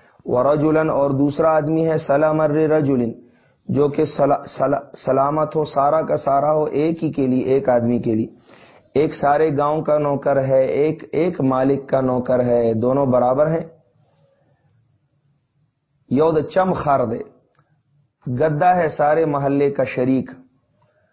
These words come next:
تو ہر کوئی اس پہ ایک کام کرتا ہے، بار برداری کرتا ہے، لیکن اس کے آرام اور خوراک کا کوئی بھی خیال نہیں کرتا، ہر کوئی کہے گا وہ دوسرے نے کیا ہوگا۔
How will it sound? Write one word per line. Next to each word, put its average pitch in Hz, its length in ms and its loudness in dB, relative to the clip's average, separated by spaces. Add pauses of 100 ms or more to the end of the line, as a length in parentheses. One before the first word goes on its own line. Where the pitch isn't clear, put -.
(260)
تو 127 140 -2
ہر 151 140 2
کوئی 156 240 2
اس 151 200 -2
پہ 156 100 0
ایک 143 200 -4
کام 143 280 0
کرتا 139 380 0
ہے، 143 120 2
بار 131 320 0
برداری 131 520 0
کرتا 135 420 0
ہے، 120 80 0 (760)
لیکن 131 240 0
اس 139 140 -2
کے 143 100 -2
آرام 139 400 2
اور 139 80 0
خوراک 131 460 -2
کا 131 80 -2
کوئی 147 280 0
بھی 147 120 2
خیال 123 320 0
نہیں 120 140 0
کرتا، 117 400 -2
ہر 127 120 0
کوئی 131 180 0
کہے 127 260 0
گا 127 60 2
وہ 131 140 2
دوسرے 127 400 0
نے 131 140 0
کیا 117 320 0
ہوگا۔ 113 320 0